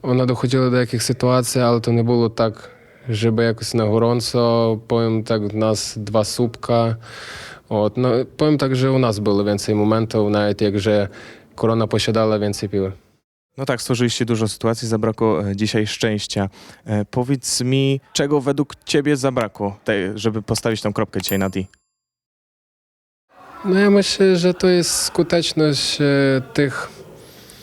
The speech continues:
Speaker 1: tych strzałów, o, i my, i, i tyle. Zobaczymy, walczymy dalej, każdy punkt dla nas jest ważny i idziemy do, do Pogoni.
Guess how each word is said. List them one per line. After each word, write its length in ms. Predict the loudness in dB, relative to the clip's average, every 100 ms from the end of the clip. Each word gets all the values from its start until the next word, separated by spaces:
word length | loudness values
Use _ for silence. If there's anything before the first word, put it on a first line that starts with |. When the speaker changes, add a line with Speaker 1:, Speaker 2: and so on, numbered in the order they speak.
| -18 -18 -4
Speaker 1:
tych 200 | -2 0
strzałów, 460 | 0 2 2 2
o, 680 | 2 2 2 2 2 2 0 -2 -8 -14 -4
i 140 | 2 4
my, 340 | 4 4 2 2
i, 60 | 0
i 40 |
tyle. 480 | 2 2 2 2 0 -4 -4
Zobaczymy, 680 | 0 2 0 2 2 2 2
walczymy 440 | 0 0 2 2
dalej, 540 | 2 2 2 2 2 0
każdy 320 | 0 0 0
punkt 240 | 0 0 2
dla 100 | 2
nas 220 | 0 0
jest 220 | -2 0
ważny 520 | 0 0 0 -2 0
i 480 | 0 -2 -2 -2 -4 -6 -10 -20 -18 -18 -18 -4
idziemy 420 | 2 2 4 2
do, 560 | 2 2 2 2 0 -2 -6 -16 _ -4
do 100 | -2
Pogoni. 680 | 0 2 2 0 0 0